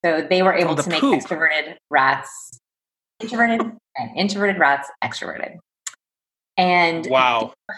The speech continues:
Speaker 1: behind this is that there is a very, very strong, uh, microbiome connection with our personality. And we typically think of personality all in our brain, all in our
Speaker 2: Mm-hmm.
Speaker 1: head. But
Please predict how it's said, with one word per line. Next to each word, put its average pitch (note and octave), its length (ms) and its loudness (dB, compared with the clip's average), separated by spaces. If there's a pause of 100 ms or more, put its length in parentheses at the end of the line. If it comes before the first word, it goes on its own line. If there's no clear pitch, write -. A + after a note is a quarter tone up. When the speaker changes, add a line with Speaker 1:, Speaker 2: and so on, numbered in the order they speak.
Speaker 1:
behind C4+ 240 2
this E3+ 460 -6
is E3+ 160 0
that F3 140 -6
there D#3+ 200 2
is D#3 280 -4
a D3+ 260 -4
very, G3+ 580 2
very E3 260 0
strong, C#3+ 720 -2 (220)
uh, - 500 -4 (280)
microbiome C#3+ 1200 0
connection C3+ 720 -4
with D3 120 -6
our C3 120 2
personality. D3 800 -4 (100)
And D3+ 120 -4
we D#3 120 -6
typically G3+ 420 -2
think F3 220 -6
of E3 120 -10
personality C#3 600 -4
all C#3+ 200 4
in C#3+ 60 -2
our C3 240 2
brain, B2 480 -4
all C#3 160 2
in C3+ 80 -2
our B2+ 120 0
Speaker 2:
Mm-hmm. B2+ 100 -4
Speaker 1:
head. C3+ 340 0 (680)
But E3 160 4